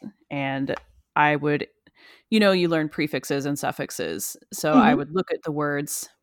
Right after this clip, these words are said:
Speaker 1: like the word prefix. It would be before fix, you know, pre.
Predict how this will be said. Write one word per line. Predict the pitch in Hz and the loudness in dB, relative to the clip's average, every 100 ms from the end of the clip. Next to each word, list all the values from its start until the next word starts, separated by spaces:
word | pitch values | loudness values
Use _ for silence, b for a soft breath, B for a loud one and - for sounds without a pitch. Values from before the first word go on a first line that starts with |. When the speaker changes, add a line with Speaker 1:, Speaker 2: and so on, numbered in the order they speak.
| _ | _
Speaker 1:
like | 180 175 | 0 2
the | |
word | 165 165 - | 2 2 0
prefix. | 175 147 - - - - _ _ _ _ _ _ _ _ _ | -4 -2 -6 -10 -14 -14 _ _ _ _ _ _ _ _ _
It | - | -2
would | 160 156 | -2 0
be | 165 160 160 151 | 0 2 2 0
before | 143 165 - 185 185 175 | 0 -2 2 4 6 4
fix, | 175 - - - - - - _ _ _ | 2 -4 -6 -6 -10 -10 -12 _ _ _
you | 156 | -6
know, | 135 - | -6 -10
pre. | - 160 143 147 | -6 -4 -2 -4